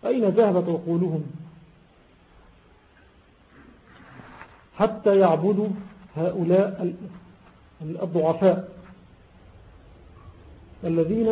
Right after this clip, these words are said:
يعني <laughs> لا يملكون ذرة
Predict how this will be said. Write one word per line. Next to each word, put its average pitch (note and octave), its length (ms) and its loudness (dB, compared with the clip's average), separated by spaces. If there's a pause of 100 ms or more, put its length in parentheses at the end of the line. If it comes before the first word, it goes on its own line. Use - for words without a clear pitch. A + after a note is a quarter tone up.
(160)
يعني F3+ 380 -2
<laughs> - 1800 -8
لا C4 120 4
يملكون G#3 600 4
ذرة G#3+ 680 6